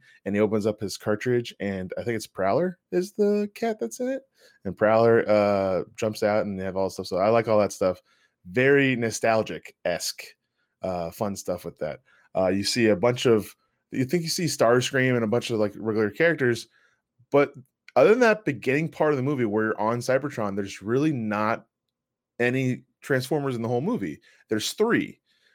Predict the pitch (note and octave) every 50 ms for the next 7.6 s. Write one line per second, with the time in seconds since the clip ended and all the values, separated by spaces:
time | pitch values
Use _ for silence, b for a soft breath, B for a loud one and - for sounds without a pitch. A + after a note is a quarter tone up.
0 | _ _ _ G2+ G2+ G#2 G2+ - B2+ A#2 C3 C#3+ D3 D3 E3+ E3+ E3+ F3 F3 D#3+
1 | F3 - B2+ A2+ A2 G#2+ G#2 - D3+ C3+ C#3 C3 A#2+ A2+ - C#3+ C3 B2 B2+ A#2
2 | A2 G#2+ G#2 G2 - F#2 F2 - - D2+ - b b b b b b b - G#2+
3 | A2+ C#3+ D3 C#3 D3 D3+ D#3+ E3 E3+ E3+ D#3+ D#3 C#3 A2 G2 - B2 B2 B2+ -
4 | C#3+ C3 A2+ A2+ G2 F#2+ A#2 A#2 - - A2+ G#2 - D#3+ E3+ D#3+ C#3+ B2+ G#2+ A2
5 | G#2+ - - - A#2+ A#2 - - - G#2+ G2+ G#2 G2 F2+ F2+ G2+ G2+ A2 B2+ A#2+
6 | F2+ G2 F#2 F#2 F#2+ F#2+ - - - A2+ A#2 A2 F#2+ C2 - _ _ _ _ _
7 | _ _ _ - - F#2+ F#2+ F2+ F2 D#2+ D#2+ E2+